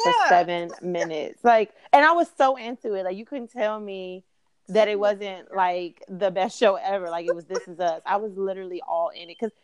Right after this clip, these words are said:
Speaker 2: it was at one point in time where she was just sitting in her car and there was nothing happening. That should have been my cue to,
Speaker 1: <laughs>
Speaker 2: to, to turn it off. But I wanted to see if she was gonna pull off and, like, <laughs> if she was gonna get caught.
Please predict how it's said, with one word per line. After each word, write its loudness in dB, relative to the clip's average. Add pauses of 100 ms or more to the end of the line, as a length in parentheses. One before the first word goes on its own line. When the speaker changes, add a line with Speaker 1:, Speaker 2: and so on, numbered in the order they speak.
(140)
Speaker 2:
it 6
was 0
at 4
one -8
point -10
in -12
time -8
where -10
she -10
was -8
just -10
sitting -2
in -14
her -6
car 6
and -8
there 2
was -4
nothing 0
happening. -2 (400)
That 4
should 0
have -2
been -2
my 0
cue 4
to, 2
Speaker 1:
<laughs> 4
Speaker 2:
to, -2 (200)
to -6
turn -4
it 2
off. 4 (340)
But 2
I 6
wanted -10
to -12
see -16
if -14
she -14
was -12
gonna -8
pull -2
off 2
and, -6
like, -4
<laughs> -4
if 0
she -2
was 0
gonna -2
get -8
caught. -6